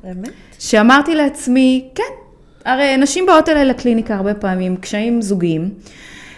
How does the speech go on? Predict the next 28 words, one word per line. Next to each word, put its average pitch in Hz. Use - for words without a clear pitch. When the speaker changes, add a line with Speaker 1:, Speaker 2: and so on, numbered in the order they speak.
Speaker 2:
ואני 190
תמיד 254
הרי 240
מתמקדת 208
באישה 180
עצמה, 170
אני 180
לא 165
עובדת 165
בטיפול 156
זוגי, 240
אני, 233
נשים 208
באות 202
אליי 185
עבור 185
עצמן, 220
ותמיד 196
אמרתי, 392
'תשמעו, 381
זוגיות 285
זה 247
לא 226
דבר 302
כזה 254
פשוט, 247
כמו 202
שחש-, 196